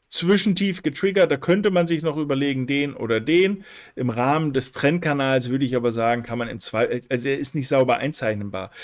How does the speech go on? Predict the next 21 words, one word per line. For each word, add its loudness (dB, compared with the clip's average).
weil 2
entweder 6
ist 2
der -2
Trendkanal -2
unten -4
super, 0
hervorragend, -6
oder 4
er 4
ist -6
oben 4
super, 0
hervorragend, -4
aber -2
es -2
passt 0
halt 0
nicht -10
beides 0
zusammen. -8